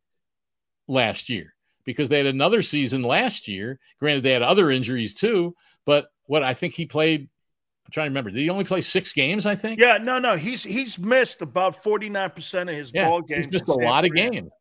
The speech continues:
Speaker 1: And that's
Speaker 2: Lot of
Speaker 1: why the
Speaker 2: games.
Speaker 1: forty-niners did what they did. And even last year, when they got a step away from the Super Bowl,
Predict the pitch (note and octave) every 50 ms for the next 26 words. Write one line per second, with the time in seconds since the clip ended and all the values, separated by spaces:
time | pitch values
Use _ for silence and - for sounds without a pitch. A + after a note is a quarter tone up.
0 | _ - C3 C3 C3+ C#3+ E3 F#3+ G3 E3 F3 D#3+ C#3 A#2+ B2 E3+ F3+ F3+ E3+ D#3
1 | D#3+ F3+ G#3+ A3 E3+ D#3 D#3+ D#3 - _ _ _ _ _ - G2+ C#3+ F3+ F3+ G3+
2 | G#3+ - A3 G#3+ G#3 F#3+ A#3+ C4 A#3+ E3 F2 - - C3+ D3 E3 F#3+ G3 G#3 F3+
3 | D#3 D3 E3 A3+ C#4 B3+ - - - B2 G#2+ F#2+ G2 B2+ D#3 D#3+ _ _ _ _
4 | _ _ _ - C#3 C#3+ C#3+ C#3 C#3 C#3 C#3 - - A#2 C3 C3+ G#2+ C3+ C#3+ D3
5 | C#3 C3 - - - D#3 D3 - D#3 C#3 C#3 C#3+ C#3+ B2+ D3 C#3 B2+ A2+ - -
6 | F#3+ A3 - G#3 C3+ C3+ C3+ C#3 C#3+